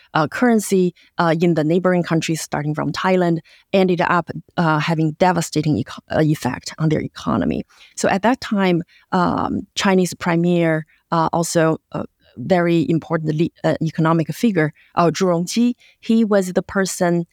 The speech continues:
uh, not just, uh, coming out of def-, defended the position, defended the position in terms of China is the renminbi would not depreciate, um, but also emphasized the need to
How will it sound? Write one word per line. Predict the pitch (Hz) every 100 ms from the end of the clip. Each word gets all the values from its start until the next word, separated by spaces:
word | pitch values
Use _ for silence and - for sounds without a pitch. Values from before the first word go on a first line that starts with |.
| _ _ -
uh, | 190 180 -
not | 214 226
just, | 220 214 196 -
uh, | 196 185
coming | - 190 180
out | 165 175
of | 180
def-, | 165 - _ _ _ _ 170 _ _ -
defended | 190 - 208 208 185 - -
the | - 165
position, | - 175 180 - 170 139
defended | 185 202 196
the | 175
position | 175 165 175 - 170
in | 156
terms | 165 160
of | 156
China | - 170 160 -
is | 240 196 -
the | - 180
renminbi | 185 180 180 180
would | 165 160
not | 175 196 170 - _ -
depreciate, | 190 - 139 - 233 262 330 - - - _
um, | 196 185 180 175 -
but | 190 208 -
also | - 220 - 175 165 -
emphasized | 220 208 190 - 170 165 - -
the | 170
need | 180 220 233 165 - - -
to | - -